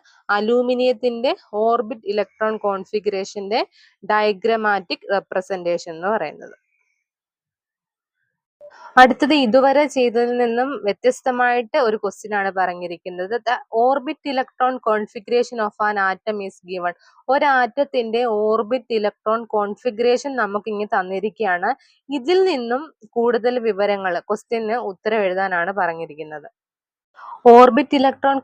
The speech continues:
കോൺഫിഗറേഷൻ തന്നാൽ നമുക്ക് അതിൽ നിന്നൊക്കെ എന്തൊക്കെ കണ്ടെത്താം? Atomic number, mass number, number of protons, number of neutrons, electronic configuration മുതലായവ അതിൽ നിന്ന് നമുക്ക് കണ്ടെത്താനായിട്ട് സാധിക്കും. ഈ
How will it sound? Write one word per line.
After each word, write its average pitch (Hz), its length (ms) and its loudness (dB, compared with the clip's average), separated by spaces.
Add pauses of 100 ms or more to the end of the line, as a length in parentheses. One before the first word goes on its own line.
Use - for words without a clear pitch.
കോൺഫിഗറേഷൻ 214 720 -2 (100)
തന്നാൽ 170 280 -2 (100)
നമുക്ക് 202 300 -4
അതിൽ 185 240 -10
നിന്നൊക്കെ 202 380 -6
എന്തൊക്കെ 185 400 -6
കണ്ടെത്താം? 170 480 -4 (420)
Atomic 214 440 -2 (120)
number, 170 280 -4 (220)
mass 190 240 2 (180)
number, 160 300 -6 (340)
number 190 320 -2
of - 140 -12
protons, 175 580 -2 (640)
number 185 300 0
of 214 60 -14 (100)
neutrons, 175 540 -4 (160)
electronic 190 560 -4
configuration 175 720 -4 (100)
മുതലായവ 170 480 -6 (100)
അതിൽ 165 180 -8
നിന്ന് 165 160 -18
നമുക്ക് 165 280 -12
കണ്ടെത്താനായിട്ട് 170 680 -6 (100)
സാധിക്കും. 165 420 -10 (1300)
ഈ 277 40 2